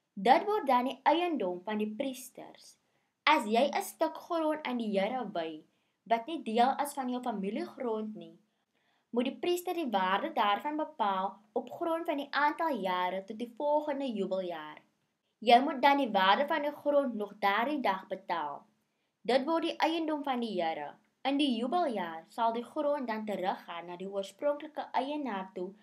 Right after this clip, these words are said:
van wie jy dit gekoop het. Al die waardebepalings moet gedoen word volgens die standaardgewig van die heiligdom. Julle mag nie die eersteling van 'n koei of skaap aan die Here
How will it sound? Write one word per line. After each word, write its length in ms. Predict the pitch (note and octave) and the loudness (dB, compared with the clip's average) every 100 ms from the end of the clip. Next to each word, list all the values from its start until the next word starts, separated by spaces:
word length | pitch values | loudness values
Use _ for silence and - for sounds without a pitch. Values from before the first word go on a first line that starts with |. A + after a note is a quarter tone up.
| _ _ - | _ _ -4
van 220 | B3 G#3+ | -4 -2
wie 180 | A3 C4+ | -4 -2
jy 100 | A#3+ | -2
dit 200 | G#3+ G#3+ | -2 -8
gekoop 540 | - G#3+ - B3+ C4 C4 | -10 -14 -8 -4 -4 -4
het. 220 | D#3+ - _ _ _ _ _ _ _ _ - | -14 -14 _ _ _ _ _ _ _ _ 6
Al 220 | D#4+ F4+ F#4+ | 8 8 4
die 140 | D4+ | 4
waardebepalings 1200 | A#3 G#3+ A#3 B3 D4 D4+ C4+ C4 B3 A3 G3+ B3 | 6 6 4 4 2 0 2 2 2 0 -2 -4
moet 140 | A3 G#3+ | -6 -4
gedoen 540 | A#3+ A3 G#3+ C4+ E4 A#3+ | -2 -2 -4 -4 -4 -4
word 280 | F#3 F3 F3 - | -4 -4 -6 0
volgens 440 | C#4 C4+ C#4 B3+ - | 4 4 2 -10 -10
die 120 | A3+ | -6
standaardgewig 1000 | A3+ A3 G#3 F3+ F#3+ G#3 B3+ F3+ D#3 D#3 - - | -4 -4 -2 0 0 -2 -8 -6 -8 -10 -14 -8
van 160 | G#3 G3 | -6 -4
die 140 | F#3 | -6
heiligdom. 720 | E3 F3 F#3 F#3+ - D3 D3 - _ _ _ _ _ _ _ - G3+ | -6 -6 -6 -10 -10 -12 -12 -20 _ _ _ _ _ _ _ -4 0
Julle 240 | G#3+ F#4 | 2 0
mag 320 | F4 B3+ D4 B3+ | 0 2 0 0
nie 300 | A#3 D#4+ B3+ | -2 -2 -4
die 240 | B3+ C#4+ | -6 0
eersteling 680 | E4 E4+ - D#4+ G#3 D#3+ E3+ - - | 0 0 -4 -2 -2 -4 -8 -20 -12
van 160 | A#3+ A#3 | -10 -2
'n 220 | B3 B3 - | -4 -4 -6
koei 200 | D#4 D4+ C4 | -4 -2 -4
of 80 | B3+ | -6
skaap 460 | - B3+ G#3 G3+ - | -10 -6 -6 -6 -6
aan 140 | A3 | -4
die 200 | G#3 F#3+ | -2 -2
Here 200 | G3+ | -2